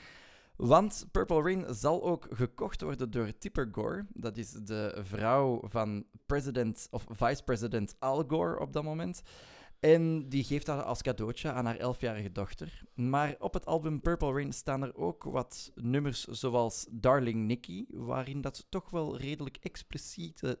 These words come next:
tekst wordt, eh, of expliciete teksten worden gebruikt. En Tipper Gore is daar echt, eh, serieus van ontdaan. Eh, vindt dat eigenlijk echt, eh, ongelooflijk, want in dat nummer daar wordt van alles gerefereerd naar masturbatie en, en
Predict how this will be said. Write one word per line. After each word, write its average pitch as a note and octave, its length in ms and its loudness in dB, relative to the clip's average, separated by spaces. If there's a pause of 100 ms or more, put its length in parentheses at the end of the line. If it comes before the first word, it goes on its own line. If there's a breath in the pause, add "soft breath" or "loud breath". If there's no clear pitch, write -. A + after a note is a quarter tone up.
tekst - 400 -4
wordt, A2+ 320 -4
eh, A#2 320 -6
of G#2+ 120 -12
expliciete - 680 -10
teksten D#3 560 -4
worden A#2 260 -2
gebruikt. G#2+ 480 -6 (640 loud breath)
En D#3+ 280 6
Tipper G3+ 300 2
Gore F3 220 6
is D#3 100 -2
daar C#3 120 2
echt, - 360 -8
eh, - 180 -10
serieus C3+ 720 0
van B2+ 280 2
ontdaan. C3 680 0
Eh, G#2 280 -6
vindt A#2 240 -6
dat B2 100 -2
eigenlijk A#2+ 300 -2
echt, - 400 -8
eh, G2+ 240 -6
ongelooflijk, D3 720 2
want B2 180 -2
in A#2+ 100 -4
dat G#2+ 160 0
nummer C3+ 420 0
daar B2 120 0
wordt A#2+ 180 -6
van A#2+ 120 -4
alles C3+ 260 -2
gerefereerd B2+ 540 -8
naar A#2 240 -6
masturbatie C3 1040 -4
en, A#2+ 160 -2
en A2+ 260 -4